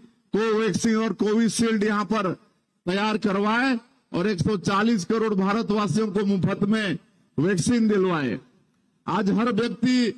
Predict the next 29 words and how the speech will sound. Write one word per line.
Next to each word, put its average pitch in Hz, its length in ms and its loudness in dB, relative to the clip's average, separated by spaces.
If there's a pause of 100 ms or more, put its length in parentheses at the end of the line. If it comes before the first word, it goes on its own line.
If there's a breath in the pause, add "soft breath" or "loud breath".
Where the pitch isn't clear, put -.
(720)
पांच 220 380 0
किलो 233 260 2
अनाज 233 340 2
फ्री 247 240 2
में 247 200 2
दे 247 120 2
रहे 240 220 0
हैं, 131 240 2 (420)
प्रति 240 280 0
व्यक्ति 226 400 0
अलग 247 260 0
से, 185 300 0 (460)
कोरोना 233 380 0
के 233 180 0
कारण 214 460 0 (440)
जो 160 140 0
आने 208 240 2
वाला 220 260 2
दो 220 180 0
हज़ार 208 520 0 (760)
अट्ठाईस 214 560 0
तक 240 120 0
मिलने 220 320 2
वाला 208 280 0
है। 139 180 2
तो - 680 -8
ये 220 140 2
सब 233 260 0
काम 247 460 2